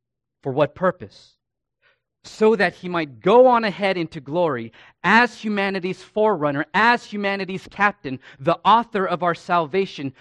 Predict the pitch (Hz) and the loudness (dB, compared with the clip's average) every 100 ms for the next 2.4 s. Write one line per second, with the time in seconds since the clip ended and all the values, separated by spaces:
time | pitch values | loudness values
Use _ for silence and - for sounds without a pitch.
0 | _ - - 220 226 208 170 - 190 185 | _ -20 -2 2 4 2 -2 -6 -10 -6
1 | 165 - - 156 131 113 226 247 _ 214 | -6 -6 -6 -6 -4 0 0 0 _ -6
2 | 151 196 151 | 0 0 0